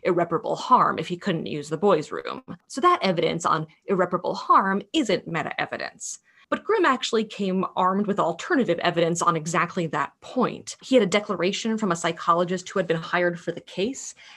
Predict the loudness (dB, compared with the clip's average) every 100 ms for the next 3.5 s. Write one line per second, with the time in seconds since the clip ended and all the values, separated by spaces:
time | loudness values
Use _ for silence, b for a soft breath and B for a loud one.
0 | B 4 4 6 4 2 -2 -2 -2 -4
1 | -2 -2 -2 -2 -2 -2 -6 -2 -4 -2
2 | -2 0 -2 -4 -6 -4 -6 -4 -6 -4
3 | 0 0 0 -4